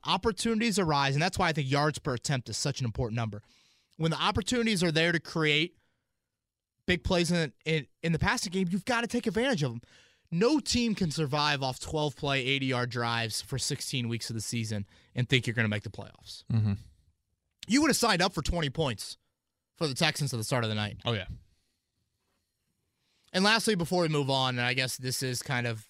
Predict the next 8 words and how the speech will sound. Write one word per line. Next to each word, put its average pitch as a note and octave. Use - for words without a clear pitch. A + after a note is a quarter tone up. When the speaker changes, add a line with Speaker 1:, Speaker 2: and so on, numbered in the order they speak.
Speaker 1:
my B2
biggest C3
Jacoby B2+
Brissett A#2+
criticism. A2+
You F3
know, D#3+
I, D#3